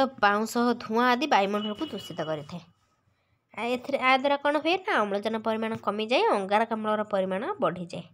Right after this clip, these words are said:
ଏହା ଫଳରେ ପୃଥିବୀର ତାପମାତ୍ରା ବୃଦ୍ଧି ଘଟେ। ଏହାକୁ କ'ଣ କୁହାଯାଏ ନା, ଭୂଗୋଳକୀୟ ଉଷ୍ମତା। ଭୂଗୋଳକୀୟ ଉଷ୍ମତା ବୃଦ୍ଧି ଫଳରେ ପୃଥିବୀର ବାୟୁମଣ୍ଡଳ ତଥା ବାରିମଣ୍ଡଳରେ ତାପମାତ୍ରା କ୍ରମଶଃ ବୃଦ୍ଧି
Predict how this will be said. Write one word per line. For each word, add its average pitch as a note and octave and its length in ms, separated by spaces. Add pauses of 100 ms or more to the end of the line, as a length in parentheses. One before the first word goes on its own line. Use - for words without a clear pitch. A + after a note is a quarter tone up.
(640)
ଏହା F#3 140
ଫଳରେ G#3 220
ପୃଥିବୀର G#3 400
ତାପମାତ୍ରା C4+ 560
ବୃଦ୍ଧି C#4+ 320
ଘଟେ। E4 300
ଏହାକୁ G#3 320
କ'ଣ E4 180
କୁହାଯାଏ D#4 280
ନା, G#3+ 120
ଭୂଗୋଳକୀୟ G#3 800
ଉଷ୍ମତା। F3+ 560
ଭୂଗୋଳକୀୟ D4+ 720
ଉଷ୍ମତା C#4 440
ବୃଦ୍ଧି A#3+ 320
ଫଳରେ C4 440 (500)
ପୃଥିବୀର A#3+ 400
ବାୟୁମଣ୍ଡଳ A3+ 680
ତଥା C#4 220
ବାରିମଣ୍ଡଳରେ A3 920
ତାପମାତ୍ରା F#3+ 600
କ୍ରମଶଃ F3+ 420
ବୃଦ୍ଧି F3+ 300